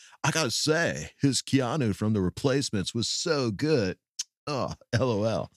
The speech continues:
<laughs> A couple of questions to keep the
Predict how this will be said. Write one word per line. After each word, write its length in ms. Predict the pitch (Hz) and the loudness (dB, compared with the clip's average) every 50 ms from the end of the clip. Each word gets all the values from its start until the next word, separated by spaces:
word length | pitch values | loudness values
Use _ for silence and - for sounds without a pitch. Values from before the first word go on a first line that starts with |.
| - - - | -20 -20 -16
<laughs> 500 | - - - 107 - - - 117 - - | -6 0 2 2 4 4 4 4 6 6
A 60 | 196 | 4
couple 400 | 190 - - 220 220 175 180 165 | 4 4 4 4 4 4 4 4
of 100 | 143 123 | 2 2
questions 600 | - - - 160 165 156 - - 135 120 110 - - | 2 2 4 4 4 2 2 0 0 0 -2 0 0
to 120 | - 123 | 0 0
keep 260 | - - 160 165 151 - | 2 2 2 2 2 0
the 160 | 135 120 | -2 -4